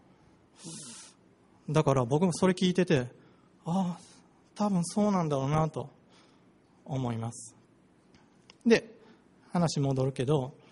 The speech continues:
僕はやっぱり本当冒険するときに奇跡が欲しい。これ、前はバングラデシュ行った時は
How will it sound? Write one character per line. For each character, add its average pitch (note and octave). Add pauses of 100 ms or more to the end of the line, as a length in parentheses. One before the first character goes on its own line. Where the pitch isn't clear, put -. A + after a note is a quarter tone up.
(500)
僕 D3
は G3
や D3
っ -
ぱ -
り C#3+
本 C#3+
当 C3+
冒 D#3
険 D#3+
す D#3
る C#3+
と D3+
き D3
に C#3 (480)
奇 -
跡 A3+
が B2+
欲 C#3
し -
い。 G#2 (1040)
こ G#3+
れ、 A3 (1120)
前 C#4
は D3+
バ G#3
ン C#4
グ C#4+
ラ C#4
デ D4
シ -
ュ -
行 D#3
っ -
た D3+
時 C#3
は C3